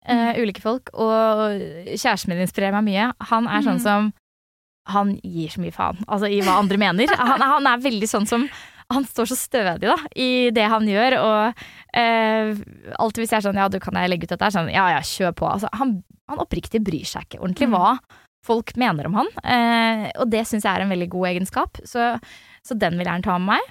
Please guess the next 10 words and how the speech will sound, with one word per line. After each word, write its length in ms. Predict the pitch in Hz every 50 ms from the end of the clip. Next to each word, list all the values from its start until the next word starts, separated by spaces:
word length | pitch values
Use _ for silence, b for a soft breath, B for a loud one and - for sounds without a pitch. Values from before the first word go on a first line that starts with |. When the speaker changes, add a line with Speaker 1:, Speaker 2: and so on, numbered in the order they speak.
| _ - 247
Speaker 2:
Mm. 240 | 240 233 220 202
Speaker 1:
Og 60 | 185 202
så 60 | 233
kan 120 | 269 262
jeg 80 | 262 254 262
inspireres 460 | 240 - 262 240 190 175 190 220 - - -
av, 320 | 196 190 185 190 190 196 208
eh, 280 | 202 196 196 202 208 208 B B B B B B _ - _ _ -
av, 360 | - 208 202 202 202 202 208
eh, 720 | 202 202 202 202 196 196 196 196 196 196 196 196 208 -